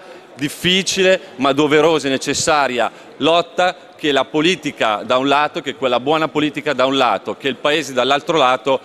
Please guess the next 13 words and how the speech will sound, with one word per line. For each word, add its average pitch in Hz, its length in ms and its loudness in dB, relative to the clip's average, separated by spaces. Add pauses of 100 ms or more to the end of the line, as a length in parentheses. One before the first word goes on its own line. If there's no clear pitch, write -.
(240)
chiede 131 420 0
per 127 160 -2
fronteggiare 123 840 0 (220)
un 135 100 -6
fenomeno, 131 500 0
il 113 60 -4
fenomeno 127 400 0
della 117 200 0
criminalità 120 600 0
organizzata, 127 680 0
rispetto 135 600 -2 (220)
alla 139 240 2
quale 131 480 0